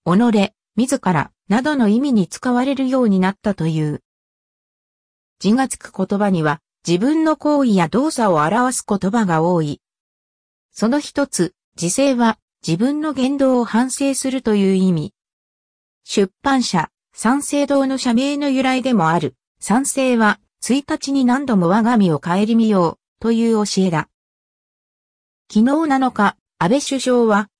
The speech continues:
新型コロナ対策で、緊急事態宣言を出した。自由が制限されることもあるが、自由は、本来、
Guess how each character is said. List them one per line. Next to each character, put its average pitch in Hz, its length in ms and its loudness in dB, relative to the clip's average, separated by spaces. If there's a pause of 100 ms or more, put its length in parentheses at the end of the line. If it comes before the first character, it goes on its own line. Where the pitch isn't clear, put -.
(120)
新 302 320 -2
型 285 280 -2
コ 262 120 0
ロ 254 80 2
ナ 247 140 2
対 269 220 -4
策 214 280 -6
で、 175 180 0 (260)
緊 294 280 -4
急 269 280 -2
事 240 140 -4
態 262 200 -2
宣 294 280 -2
言 214 240 2
を 151 100 0
出 170 140 -2
し - 100 -6
た。 147 200 -4 (960)
自 208 140 2
由 330 240 2
が 214 120 2
制 240 240 0
限 269 220 -2
さ 247 160 -2
れ 233 100 0
る 220 80 -6
こ 196 120 -2
と 240 140 -2
も 180 140 2
あ 185 60 2
る 175 120 0
が、 151 240 -2 (260)
自 190 160 0
由 262 180 2
は、 185 200 0 (220)
本 285 280 2
来、 180 280 0